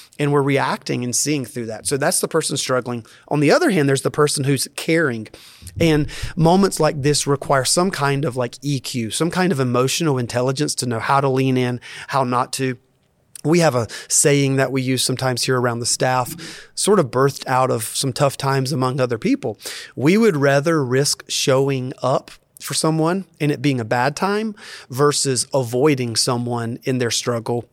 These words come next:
and the person feeling abandoned. So sometimes it's just a risky to, to show up, but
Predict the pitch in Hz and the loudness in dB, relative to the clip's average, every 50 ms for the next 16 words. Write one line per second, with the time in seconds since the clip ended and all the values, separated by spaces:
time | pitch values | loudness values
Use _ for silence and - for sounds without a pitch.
0 | - - - 135 127 123 120 - - 127 - - 127 117 110 - 127 127 120 123 | -12 -6 -4 -2 -2 -2 -2 -2 -2 -2 -2 -2 -4 -4 -4 -4 -4 -4 -4 -4
1 | 120 107 110 110 110 104 95 95 - - - _ _ _ _ _ - - 147 139 | -6 -6 -6 -6 -6 -8 -10 -12 -14 -18 -20 _ _ _ _ _ -2 0 0 2
2 | - - 147 165 190 190 156 147 - 151 139 - 127 120 127 147 143 - - 143 | 2 2 2 2 2 2 2 -2 -4 -4 -4 -4 -4 0 0 0 0 0 -2 -4
3 | 131 123 120 117 117 - - 123 - - 127 127 127 147 180 156 123 139 127 | -4 -4 -4 -4 -6 -8 -8 -6 -4 -2 0 2 2 4 2 2 2 0 -2